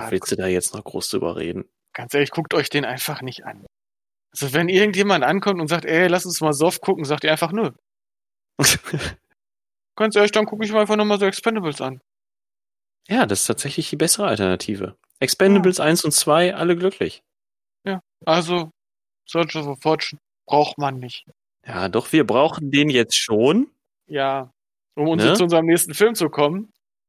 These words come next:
Speaker 2: Äh, doch, es
Speaker 1: Richtig.
Speaker 2: gibt zwei Gründe, um ihn zu brauchen. Einmal wir, damit wir zu unserem nächsten Film kommen und um Mafia-Geld zu waschen.
Speaker 1: Richtig, genau. Ich, mir würde sogar noch ein dritter einfallen.
Speaker 2: Alimente bezahlen.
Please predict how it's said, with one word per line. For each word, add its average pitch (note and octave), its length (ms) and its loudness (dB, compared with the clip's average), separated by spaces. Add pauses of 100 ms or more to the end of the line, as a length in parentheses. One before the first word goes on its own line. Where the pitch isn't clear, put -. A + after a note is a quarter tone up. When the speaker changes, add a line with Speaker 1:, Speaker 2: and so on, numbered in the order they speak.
(160)
Speaker 2:
Äh, - 80 0
doch, A3+ 120 6
es B3+ 100 2
Speaker 1:
Richtig. C4 140 0
Speaker 2:
gibt - 100 -14
zwei G#3+ 240 6
Gründe, D#3 320 2
um C#3+ 80 -2
ihn C#3 100 -4
zu D3 140 -6
brauchen. D3 260 0
Einmal F3+ 360 4 (120)
wir, E3+ 320 0
damit F#3 240 2
wir F3 80 -10
zu E3+ 100 -6
unserem D#3 220 0
nächsten F3+ 280 -2
Film G#3+ 420 0
kommen G#3 240 2
und G3 360 -2
um F#3+ 160 2
Mafia-Geld C#3+ 560 0
zu C3 120 -8
waschen. - 280 -6 (480)
Speaker 1:
Richtig, B2 500 0
genau. A2+ 340 2
Ich, B2 140 -2
mir C3+ 280 2
würde F3+ 140 0
sogar D#3+ 220 2
noch D3 140 0
ein C3+ 80 -6
dritter C3 360 0
einfallen. A2 600 0 (320)
Speaker 2:
Alimente E3 460 2
bezahlen. B2+ 420 -2